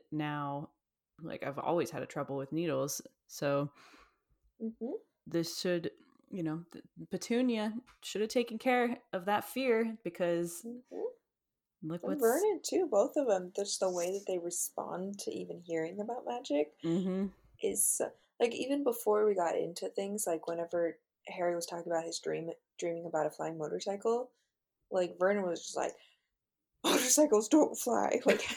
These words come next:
Speaker 1: <laughs>
Speaker 2: no.
Speaker 1: Like,
Speaker 2: Like, it was
Speaker 1: unnecessary.
Speaker 2: so intensely opposed to, like, anything outside of reality. And I think that,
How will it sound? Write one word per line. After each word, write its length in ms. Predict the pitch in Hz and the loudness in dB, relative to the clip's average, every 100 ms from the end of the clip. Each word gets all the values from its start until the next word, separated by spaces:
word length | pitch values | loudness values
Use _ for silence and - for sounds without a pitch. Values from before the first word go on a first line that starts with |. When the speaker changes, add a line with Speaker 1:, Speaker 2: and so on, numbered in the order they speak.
| - | 8
Speaker 1:
<laughs> 640 | 220 - 262 - - - | 10 10 4 0 -14 -4
Speaker 2:
no. 480 | 247 277 339 277 - - - - - | 2 8 10 10 10 4 -8 -12 -10
Speaker 1:
Like, 160 | 202 - - 185 190 | -10 -4 -2 0 4
Speaker 2:
Like, 200 | 254 247 | 4 6
it 60 | |
was 140 | 247 254 | 4 2
Speaker 1:
unnecessary. 140 | - - | -2 4
Speaker 2:
so 400 | 240 233 254 - - _ _ _ - | 6 8 6 2 -4 _ _ _ -4
intensely 1040 | - 262 254 - - 262 277 285 - 285 285 | -2 -2 -6 -10 0 2 2 -2 0 4 4
opposed 800 | 277 247 226 233 233 - - - | 4 8 8 8 6 -2 -6 2
to, 340 | 220 214 202 - _ _ | 4 4 0 -6 _ _
like, 180 | 220 214 - | -2 0 -2
anything 760 | 202 214 208 208 196 196 - - | 0 -2 2 2 2 -2 -8 -4
outside 560 | 190 185 - - 175 175 | 0 0 -2 0 2 2
of 160 | 180 180 | 0 0
reality. 560 | 175 175 175 185 196 202 - _ _ _ _ _ | -2 0 0 0 -2 -4 -8 _ _ _ _ _
And 180 | 196 185 | 2 4
I 100 | 180 | 2
think 240 | 180 180 - | 0 -2 -2
that, 160 | - - | 0 0